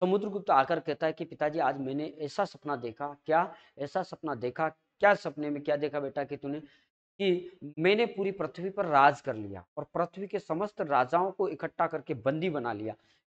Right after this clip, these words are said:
कैदी बना लिया। क्या कर लिया? कैदी बना लिया और बंदी बनाकर, कहा जाता है, उनको एक स्थान पर कैद कर दिया। ऐसा दृश्य देखकर, ऐसा, ऐसी बातें इसके मुंह से सुनकर कहा जाता है प्यारे दोस्तों कि ये कौन?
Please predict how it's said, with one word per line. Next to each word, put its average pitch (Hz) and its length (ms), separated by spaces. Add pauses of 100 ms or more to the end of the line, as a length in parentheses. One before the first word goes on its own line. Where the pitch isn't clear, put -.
(120)
कैदी 190 260
बना 170 260
लिया। 139 300
क्या 151 200
कर 160 140
लिया? 170 240 (340)
कैदी 180 240
बना 165 220
लिया 175 240
और 156 100
बंदी 151 300
बनाकर, 151 460
कहा - 520
जाता 160 260
है, 156 80
उनको 180 420 (280)
एक 196 240
स्थान 147 320
पर 147 120 (160)
कैद 202 260
कर 143 160
दिया। 131 320 (100)
ऐसा 226 360
दृश्य 175 360
देखकर, 151 360
ऐसा, 156 340 (460)
ऐसी 156 220
बातें 113 340
इसके 139 220
मुंह 131 160
से 143 120
सुनकर - 400
कहा 190 540
जाता 175 260
है 160 80
प्यारे 143 200
दोस्तों 156 400
कि - 340 (100)
ये 185 200 (400)
कौन? 190 320